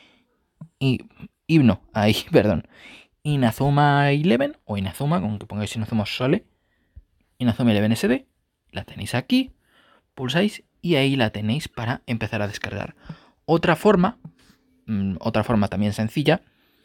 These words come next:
es viniéndose aquí, a lo nuevo, ¿vale? Esta, que pone aquí lo nuevo, y os saldrá de las primeras, seguramente, ¿vale? Le dais y os sale la misma pestaña,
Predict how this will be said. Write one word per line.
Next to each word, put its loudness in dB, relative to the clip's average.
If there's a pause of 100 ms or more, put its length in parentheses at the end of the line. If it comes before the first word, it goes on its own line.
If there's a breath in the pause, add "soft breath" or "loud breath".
(320 loud breath)
es -2
viniéndose 0
aquí, 0 (680 soft breath)
a 2
lo 2
nuevo, 2 (160)
¿vale? -4
Esta, -12 (500 soft breath)
que -10
pone 0
aquí -2
lo 4
nuevo, 4 (420 soft breath)
y -2
os -8
saldrá -6
de 0
las -2
primeras, -12 (100)
seguramente, -4
¿vale? -2 (320 soft breath)
Le -6
dais 0
y -6
os -8
sale -4
la -2
misma -2 (840 soft breath)
pestaña, -6